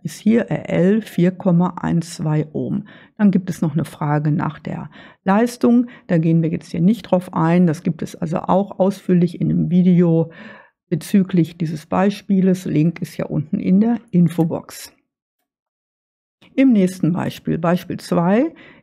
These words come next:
ist die Frage, wie groß ist I eins und wie groß ist U eins und welche Leistung wird dann in diesem Verbraucher umgesetzt. Wir machen das jetzt wieder ganz genauso.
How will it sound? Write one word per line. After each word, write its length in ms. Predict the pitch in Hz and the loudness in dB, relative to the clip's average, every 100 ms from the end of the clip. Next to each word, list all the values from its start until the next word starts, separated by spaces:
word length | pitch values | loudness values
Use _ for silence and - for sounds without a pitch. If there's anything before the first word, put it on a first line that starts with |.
| _ | _
ist 240 | 294 - | -2 0
die 40 | 214 | -4
Frage, 560 | - - 175 196 214 | -2 0 2 4 4
wie 120 | 190 214 | 4 2
groß 340 | 196 180 202 | 2 0 0
ist 280 | - 147 - | -6 -8 -4
I 200 | 143 - | -6 0
eins 400 | 160 190 277 320 | 2 2 2 0
und 240 | - 202 | 2 2
wie 100 | 214 | 2
groß 440 | - 156 165 190 - | 0 0 2 0 -2
ist 320 | 165 - - - | -4 -4 -8 0
U 180 | 160 - | 0 0
eins 480 | 165 180 208 247 - | 0 2 4 2 2
und 140 | 175 | 0
welche 200 | 160 170 | 0 0
Leistung 520 | 170 139 151 - 170 147 | 0 0 -2 -2 -2 -2
wird 160 | 147 | -2
dann 140 | 156 - | -4 -2
in 180 | 170 175 | 2 4
diesem 260 | 175 175 | 4 0
Verbraucher 800 | 156 147 131 135 147 147 160 147 - | -2 -4 -4 -4 -4 -4 -6 -4 0
umgesetzt. 640 | 175 156 151 - - - | 2 2 -2 -6 -12 -4
Wir 100 | 220 | 2
machen 260 | 254 294 262 | 2 4 2
das 140 | 254 | 2
jetzt 220 | 233 - | -2 0
wieder 180 | 214 190 | 2 2
ganz 240 | 175 160 | 2 -2
genauso. 520 | - 139 - 180 - | -2 -4 -4 -6 -8